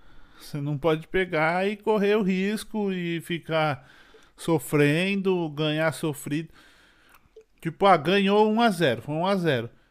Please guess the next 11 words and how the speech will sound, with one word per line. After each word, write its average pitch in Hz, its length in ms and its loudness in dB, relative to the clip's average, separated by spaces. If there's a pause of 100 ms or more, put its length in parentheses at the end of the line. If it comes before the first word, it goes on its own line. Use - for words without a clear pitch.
(140)
Mas - 600 -6 (140)
você 135 120 -2
vê 151 120 0
lá, 165 220 6
deu 139 280 -4
oitocentos 180 600 0
e 208 60 -2
doze 165 460 2
chutes 151 320 -6
no 143 160 -4
gol. 196 520 2